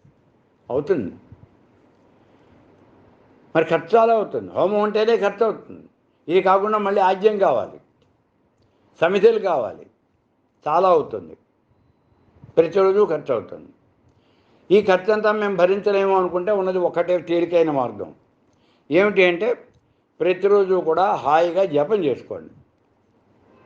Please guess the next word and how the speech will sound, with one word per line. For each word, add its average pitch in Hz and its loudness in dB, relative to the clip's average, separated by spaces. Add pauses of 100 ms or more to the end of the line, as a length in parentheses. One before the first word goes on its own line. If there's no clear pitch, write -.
(2250)
పొట్టిగా 180 4